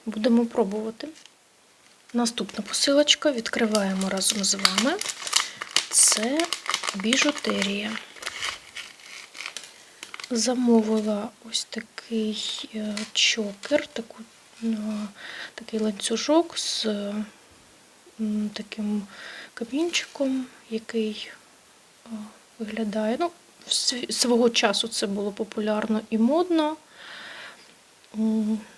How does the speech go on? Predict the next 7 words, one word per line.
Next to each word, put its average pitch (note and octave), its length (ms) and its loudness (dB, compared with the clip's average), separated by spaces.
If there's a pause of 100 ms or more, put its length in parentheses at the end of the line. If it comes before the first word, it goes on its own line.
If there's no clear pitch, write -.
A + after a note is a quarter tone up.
(440)
підкреслює A3+ 1080 -4 (400)
шию D4+ 600 0 (640)
красиву B3+ 640 -6 (840)
і, C4 320 -4 (560)
м, A3+ 140 0 (140)
впадинку, A#3 1080 0 (720)
м, A3 420 0